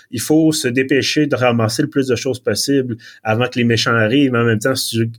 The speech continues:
les méchants arrivent, tu veux s'en détruire deux ou trois, ça te donne des meilleures armes, puis bon. Donc, Everspace un était sorti, j'avais trouvé ça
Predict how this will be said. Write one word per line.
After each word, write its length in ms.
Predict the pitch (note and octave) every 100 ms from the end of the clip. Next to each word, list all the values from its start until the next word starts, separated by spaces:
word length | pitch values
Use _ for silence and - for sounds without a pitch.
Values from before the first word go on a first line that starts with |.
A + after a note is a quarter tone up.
| -
les 100 | A#2+
méchants 280 | A#2 A2 B2+
arrivent, 260 | A2+ C3+
tu 140 | C3 A2+
veux 80 | A2+
s'en 180 | C3
détruire 340 | A2+ A2 - A#2
deux 120 | A#2+
ou 100 | A2+
trois, 400 | - A#2+ A#2+ A2 - - -
ça 160 | - A2
te 60 | A2+
donne 160 | A2
des 80 | A2
meilleures 480 | G#2+ A2 G#2+ G2+ B2
armes, 160 | C3+
puis 100 | C3
bon. 140 | G#2+ - _ -
Donc, 240 | A2+ A2+ - _ - - -
Everspace 540 | D3+ C#3+ D#3 F3 F3+
un 60 | G#3
était 140 | G3+
sorti, 560 | D#3 A2 - - C3+ D3
j'avais 240 | C3 A#2
trouvé 180 | A2+ A2
ça 160 | G#2